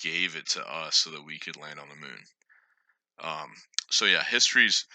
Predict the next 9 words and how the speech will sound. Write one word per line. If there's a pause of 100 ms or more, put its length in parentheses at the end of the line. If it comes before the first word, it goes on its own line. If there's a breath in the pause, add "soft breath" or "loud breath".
(220 loud breath)
these
people's
his-,
view
of
history
was
kind
of